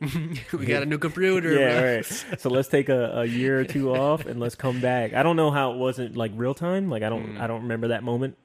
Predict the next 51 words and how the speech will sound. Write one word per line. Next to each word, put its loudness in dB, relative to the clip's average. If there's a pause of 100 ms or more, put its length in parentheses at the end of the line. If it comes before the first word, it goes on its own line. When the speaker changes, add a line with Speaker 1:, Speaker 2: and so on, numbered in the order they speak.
Speaker 2:
'cause -8
I -2
wasn't -6
there. -4 (440)
Um, -6
but, -4 (160)
you -8
know, -8
it -8
got -4
to -2
a -2
point -6
where -10
it's -10
like, -10
the -12
anime -4
is -6
on -6 (420)
a -12
hundred -6
right -12
now. -10
And -8
I -8
Speaker 1:
Wow. -10
Speaker 2:
love -2
it. -6
I, -6
I -8
fucking -6
love -6
this -8
anime -8
so -8
bad. -8 (360)
Um, -4
but -2
it's 0
like, -2
basically, 2
if 2
you 2
don't 2
know 0
One 2
Piece, -4
it's -10
about -2
pirates. -8